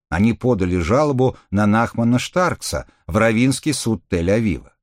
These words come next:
Штаркис – не отзывался. И тут начался кошмар. Пятнадцатого января Верховный суд Израиля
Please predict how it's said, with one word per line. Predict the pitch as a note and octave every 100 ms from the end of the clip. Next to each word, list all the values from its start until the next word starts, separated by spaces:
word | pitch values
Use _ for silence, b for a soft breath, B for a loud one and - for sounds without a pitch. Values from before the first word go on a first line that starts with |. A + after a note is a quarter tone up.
| _
Штаркис – | - - A#2+ D3 - D3 - - _ -
не | G#2+ A#2
отзывался. | A#2 G2 C3 C#3 F#2+ - - - _ _ _ _ _ _ -
И | F2
тут | - - F#3+ - - _ _ _ _ -
начался | D3 E3+ - C3 - - E2
кошмар. | - F#2+ F#2 - D2 A#1 - _ _ _ _ _ _ _ _ _ _ _
Пятнадцатого | G2 - G#2+ G#2+ - - E2
января | E2 D#2 F#2 C#3+ C3+ b b b
Верховный | F2+ C#3 C3+ A3+ G3+ F3+
суд | - F3
Израиля | D3+ A#2 B2+ F#3 G3+ F#3+ E3+